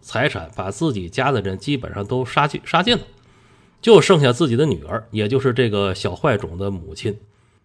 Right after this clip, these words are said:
这个母亲当时呢，就被一个作家收养了，然后在一个很好的家庭里长大。但是她一直有一个当年这个家庭里边有暴力的这么一个印象，后来证实了，哦，她是抱养的。那么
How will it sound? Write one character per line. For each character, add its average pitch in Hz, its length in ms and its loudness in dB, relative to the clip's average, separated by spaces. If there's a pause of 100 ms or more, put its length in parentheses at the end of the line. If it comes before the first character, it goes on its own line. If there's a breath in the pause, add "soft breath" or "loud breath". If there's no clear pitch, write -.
(140)
这 180 100 4
个 165 140 6
母 110 240 2
亲 185 200 8 (140)
当 147 180 0
时 131 140 2
呢， 127 160 4
就 117 160 2
被 110 360 4
一 110 140 -2
个 98 640 -2 (380 soft breath)
作 117 180 4
家 110 220 4
收 135 240 2
养 - 240 -4
了， 101 220 -8
然 113 120 2
后 110 120 2
在 98 180 -2
一 104 80 2
个 107 160 0
很 110 220 -2
好 113 120 -6
的 90 140 -8
家 110 180 -2
庭 113 140 -2
里 110 100 0
长 82 240 -10
大。 107 220 -8 (420 soft breath)
但 160 140 6
是 135 80 8
她 147 400 4
一 208 180 2
直 135 160 6
有 95 160 2
一 101 140 0
个 98 180 0 (240)
当 110 200 2
年 101 180 2
这 107 100 0
个 95 120 -2
家 104 200 -2
庭 107 200 -4
里 90 100 -6
边 92 140 -6
有 80 120 -8
暴 107 220 0
力 98 140 -2
的 90 100 -6
这 90 80 -8
么 95 80 -8
一 95 60 -8
个 110 100 -4
印 139 240 -4
象， - 180 -8 (440)
后 151 160 2
来 120 100 6
证 120 180 4
实 104 140 -2
了， 98 140 0
哦， 98 180 0
她 120 160 -4
是 113 80 -4
抱 110 300 4
养 - 260 -12
的。 92 160 -12 (380 soft breath)
那 127 120 4
么 113 220 6